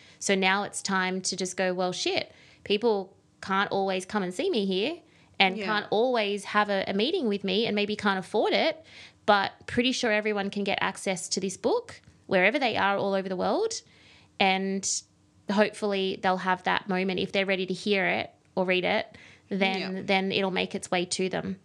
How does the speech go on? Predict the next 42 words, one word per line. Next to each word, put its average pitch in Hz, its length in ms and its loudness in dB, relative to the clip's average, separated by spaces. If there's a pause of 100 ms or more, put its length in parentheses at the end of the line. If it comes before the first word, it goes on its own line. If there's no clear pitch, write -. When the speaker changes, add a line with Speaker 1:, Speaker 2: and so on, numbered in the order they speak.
(400)
Speaker 1:
And 180 260 -2
that's, - 380 0
it's - 160 -2
just 196 160 -2
kind 196 240 2
of 196 80 -6
like 190 180 2
me 190 160 -2
sprinkling 190 520 -4
my 180 120 -2
little 180 160 -2
stardust 175 680 -2
around 175 360 0
everywhere, 180 440 -2
hopefully 185 460 -4
just 175 160 -4
making 175 340 -2
its - 200 -8
way 175 280 -2
into 180 260 -6
someone's 170 360 -6
hands. 170 420 -6
And 170 160 -2 (360)
hopefully 220 540 4
it - 100 -4
just - 440 -4 (540)
can 196 320 2
do 190 180 0
something 180 720 0
to 185 140 -4
draw 180 480 2
people, 185 580 -2
like, 175 260 0
each - 220 -2
person 196 320 0
that - 120 -6
reads 180 260 -4
it, 170 200 -2
I 175 140 0
just 185 220 -2
hope - 360 -2
that 170 260 0